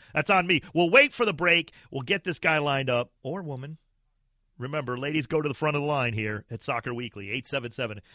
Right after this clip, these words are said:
seven ten, E S P N. And, uh, I'll tell you what, we will discuss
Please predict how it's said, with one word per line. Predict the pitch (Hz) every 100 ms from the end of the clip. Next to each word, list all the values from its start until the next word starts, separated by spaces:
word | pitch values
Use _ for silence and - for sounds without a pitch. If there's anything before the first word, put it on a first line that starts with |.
| - -
seven | - 165 151 147
ten, | 165 147 143
E | 143
S | 135
P | - 143
N. | 123 107 104 - - - -
And, | 151 151 143
uh, | 131 127 -
I'll | 143 143
tell | 185 180
you | 160
what, | 131 - - _ _
we | 131
will | 147 156
discuss | 147 143 - 190 - -